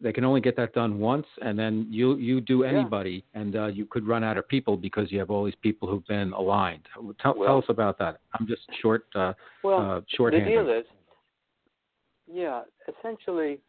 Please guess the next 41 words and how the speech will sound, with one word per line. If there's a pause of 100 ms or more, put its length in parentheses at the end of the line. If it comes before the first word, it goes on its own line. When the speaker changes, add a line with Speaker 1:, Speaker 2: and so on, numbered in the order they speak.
(500)
Speaker 2:
there's
a, (540)
if
you
wanna
do (220)
the
same
person
over
and
over
again,
just
meditate (320)
on
the
hips (540)
and
touch, (760)
and
just (460)
do
the
quantum (100)
touch (120)
level
one
or (100)
two (400)
and
meditate
on
their
hips.
And
then
three
or
four
days